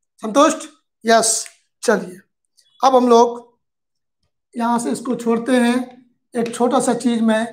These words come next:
पूछूंगा, लास्ट क्वेश्चन आपके अनुसार, मैग्नेटिक फील्ड सर वेक्टर ये है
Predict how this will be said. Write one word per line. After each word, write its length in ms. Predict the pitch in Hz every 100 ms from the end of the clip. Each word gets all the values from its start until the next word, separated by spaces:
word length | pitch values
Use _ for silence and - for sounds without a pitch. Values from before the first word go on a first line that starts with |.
| - _ _
पूछूंगा, 420 | 240 226 233 220 208 220 - - _ _ _ _ _ _ _ _ _ _ _ _ _ _ _
लास्ट 340 | 233 240 233 -
क्वेश्चन 340 | 226 254 240 240 - -
आपके 240 | - 254
अनुसार, 460 | 233 226 220 220 - - _ _ -
मैग्नेटिक 540 | 220 226 233 277 -
फील्ड 180 | 247 240
सर 140 | 233 220
वेक्टर 340 | 226 226 -
ये 260 | 254 247 240
है 360 | 226 226 240